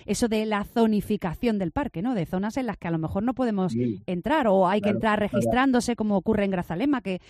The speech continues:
Speaker 1: si quieres hacer algo, alguna zona, quieres visitarlo, hacer alguna ruta, pues tienes que dar tu nombre, tu D N I, y saben perfectamente desde la Junta de Andalucía que solamente entran veinte personas y quiénes son, por si hay algún problema.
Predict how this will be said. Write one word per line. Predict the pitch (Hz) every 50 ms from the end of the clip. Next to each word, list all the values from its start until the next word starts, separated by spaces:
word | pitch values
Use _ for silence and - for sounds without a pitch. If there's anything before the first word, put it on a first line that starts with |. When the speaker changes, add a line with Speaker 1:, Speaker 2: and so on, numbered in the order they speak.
| - - -
Speaker 1:
si | - 196
quieres | 165 208 202 208 196
hacer | 214 180 180 220 220 220
algo, | 208 202 202 202 -
alguna | 190 - - 196 190 208 233 220 180
zona, | - - 254 254 247 233 214 208
quieres | - 220 208 214
visitarlo, | 196 208 165 208 - 233 247 277 269
hacer | 220 202 - 196
alguna | 202 202 208 202 190 208 220 202 190
ruta, | 202 226 - - 277 294 - - - - -
pues | - 190 165 -
tienes | - 226 220 214 220 -
que | - 233 208
dar | 170 175 -
tu | - 196 185
nombre, | 185 208 226 233 233 226 -
tu | 220
D | 185 185
N | 185 185 190
I, | 208 233 247 233 - - - -
y | - 220 190
saben | - - - 226 220 226 226 233
perfectamente | - 220 208 - 220 - - 233 220 233 247 226 208
desde | 170 170 160 160 165
la | 160
Junta | 147 - 196 190 190
de | 190
Andalucía | 208 208 214 220 - - 254 254 269 285 - _ _ _ _
que | - - 196
solamente | - 226 214 202 208 208 202 196
entran | 190 185 185 185 180
veinte | 190 190 180 202 196
personas | - 233 202 - 262 262 262 262 269 -
y | 202
quiénes | - 214 202 190 175 151
son, | - 262 269 262 262 269 -
por | 190 165
si | -
hay | 185 175
algún | 170 170 175 175 160
problema. | - 170 190 254 269 262 247 247 269 285